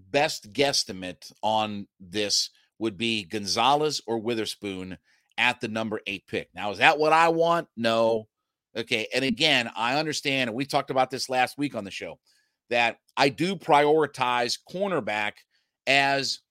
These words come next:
my number two, you know, thing to prioritize in the draft. But I think that the cornerback class is deep enough that you don't have to get a guy at eight. There's still good value when you get into the second,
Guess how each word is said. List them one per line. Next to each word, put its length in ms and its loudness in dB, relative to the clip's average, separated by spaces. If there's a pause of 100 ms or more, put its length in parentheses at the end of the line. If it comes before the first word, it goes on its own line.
(180)
my 200 -2
number 360 0
two, 640 -2
you 160 -2
know, 220 -4 (180)
thing 260 -4
to 340 -6
prioritize 880 0
in 100 -8
the 80 -8
draft. 420 -2 (440)
But 120 0
I 100 4
think 440 -2
that 160 -2
the 80 -4
cornerback 800 -4
class 640 -2 (320)
is 240 -4
deep 340 -4
enough 540 -4 (320)
that 420 2
you 140 -2
don't 260 0
have 360 0
to 60 -8
get 180 -4
a 40 -2
guy 340 -2
at 160 -6
eight. 300 -2
There's 160 -6
still 300 -4
good 400 -4
value 640 -2 (320)
when 200 -4
you 120 -2
get 380 2
into 340 -8
the 100 -10
second, 500 -2